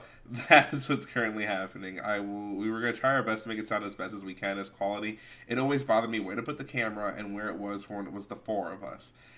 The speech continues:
So you saw, if you looked on the Nirate channel or if you followed any of those uploads, it, it, it was just terrible for as far as the living room setup. So, it, this right now is from with my kids and we were playing around or so.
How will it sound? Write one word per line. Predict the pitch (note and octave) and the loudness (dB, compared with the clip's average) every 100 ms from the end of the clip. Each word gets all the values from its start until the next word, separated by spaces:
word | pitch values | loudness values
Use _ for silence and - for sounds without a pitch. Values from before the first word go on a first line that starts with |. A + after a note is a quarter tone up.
| - | -20
So | - | -14
you | |
saw, | A2 C3 A#2+ | 2 4 4
if | A2 | 4
you | A#2 | -2
looked | B2 C3 | 0 -2
on | B2 | -2
the | |
Nirate | A#2+ A#2+ A#2+ | 2 2 2
channel | A#2+ C3+ C#3 | 0 0 0
or | C3 | -2
if | A#2 | -4
you | |
followed | - A#2+ A#2+ | 0 4 4
any | A#2 | 2
of | A#2 | 0
those | A2+ A#2+ | 0 0
uploads, | B2+ B2 C3+ C3 C3 C3 - - - - - - - - - - - _ _ - | -2 -2 -4 -2 -4 -8 -18 -20 -20 -20 -20 -20 -20 -20 -20 -20 -20 _ _ -4
it, | A2 G#2+ G2 - - - | -2 -2 -4 -12 -20 -4
it, | A2+ - | -2 0
it | |
was | G#2+ G2+ | -2 -6
just | G2 | -12
terrible | - F#2+ F#2+ F#2 F#2 F#2+ - | -8 -6 -6 -10 -10 -12 -12
for | A2 | -10
as | G2+ | -8
far | - G#2 | -4 -2
as | G2 G2 | -2 -6
the | - - | -14 -10
living | G#2+ G#2+ | -6 -4
room | G#2 A2 | -4 -4
setup. | - A2 A2+ A2+ - | -2 0 0 -2 -8
So, | G#2 G2 G2 | -6 -4 -2
it, | G#2 | -2
this | B2+ A#2+ | 0 4
right | C3 A2 | 4 6
now | G2+ | 4
is | G2 | 2
from | G#2 | -2
with | F#2+ | -6
my | F2+ | -6
kids | F#2 - F2 E2 | -6 -4 -4 -6
and | F#2+ | -10
we | F2+ | -10
were | F#2+ | -8
playing | - D#2+ | -10 -10
around | - D2+ - | -10 -12 -10
or | - | -12
so. | - | -14